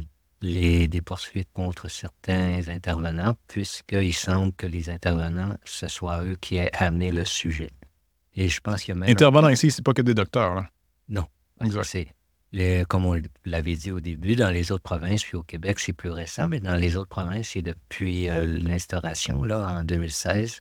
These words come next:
Speaker 1: au Canada, que les infirmiers praticiens peuvent, euh, offrir ce soin-là. Donc, euh, et il y a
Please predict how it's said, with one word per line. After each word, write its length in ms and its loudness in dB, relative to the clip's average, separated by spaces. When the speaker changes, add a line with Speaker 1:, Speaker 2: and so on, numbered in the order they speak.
Speaker 1:
au 80 -6
Canada, 540 -6
que 220 -4
les 220 4
infirmiers 440 4
praticiens 640 -4
peuvent, 380 2
euh, 200 -2
offrir 480 0
ce 140 -2
soin-là. 500 -8
Donc, 460 2
euh, 100 2
et 360 -2
il 60 2
y 60 4
a 140 2